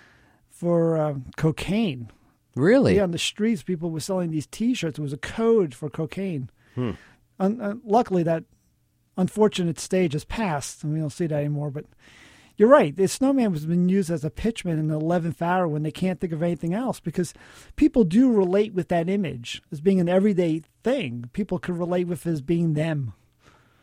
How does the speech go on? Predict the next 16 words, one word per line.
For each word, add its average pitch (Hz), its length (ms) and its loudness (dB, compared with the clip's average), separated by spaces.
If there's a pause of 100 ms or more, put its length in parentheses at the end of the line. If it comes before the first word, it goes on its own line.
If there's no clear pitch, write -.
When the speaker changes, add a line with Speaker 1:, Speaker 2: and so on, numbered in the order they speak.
(100)
Speaker 2:
Frosty, 147 520 6
of 113 100 0
course, 113 520 2
has 107 380 0
a 107 80 2
jolly, 104 520 4
happy 95 400 -2
soul, 92 580 0 (300)
but 110 140 0
the - 60 -14
snowman 127 520 2
has 110 160 0
had 110 160 0
a 113 40 2
dark 104 280 2
side 92 480 -2